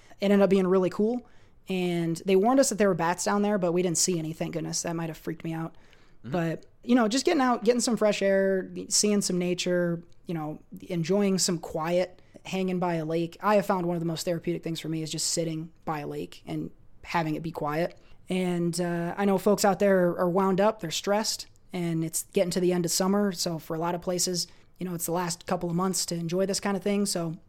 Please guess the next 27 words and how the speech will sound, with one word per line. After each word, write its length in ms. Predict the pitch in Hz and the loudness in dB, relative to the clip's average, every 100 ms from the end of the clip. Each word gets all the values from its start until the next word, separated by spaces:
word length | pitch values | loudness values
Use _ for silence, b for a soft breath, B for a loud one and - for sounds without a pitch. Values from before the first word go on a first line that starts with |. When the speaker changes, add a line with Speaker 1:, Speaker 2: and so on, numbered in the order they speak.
| - | -2
Speaker 1:
go 160 | 208 226 | 2 4
do 200 | 208 202 | 4 2
it. 240 | - - | 0 -4
Do 80 | 196 | 0
your, 260 | 202 196 | 4 2
do 120 | 175 196 | 2 2
your 100 | 202 | 2
mental 260 | 190 180 | 2 0
health 160 | 175 175 | -2 -2
a 40 | |
favor 300 | 170 175 170 | -2 -2 0
and 200 | 165 160 - b b b | -2 -4 -8 b b b
go 80 | - | 0
see 160 | 175 190 | 0 2
some 180 | 180 165 | 0 0
green 260 | 170 170 | 0 0
stuff 420 | 160 170 147 - - - - | -2 -6 -8 -14 -20 -20 -20
before 280 | 165 185 160 | -10 -6 -4
it 40 | |
gets 340 | 160 165 - - - - | -6 -6 -6 -8 -14 -6
too 140 | 185 | -6
cold 320 | - 175 151 | -2 -4 -2
this 160 | 170 - | -6 -8
year. 180 | - 170 - - - 98 | -8 -10 -12 -20 -20 -14
Speaker 2:
There 280 | 87 95 120 | -8 -6 -6
you 240 | 95 82 92 | -6 -8 -6
go, 420 | 107 107 117 127 | -2 0 0 -4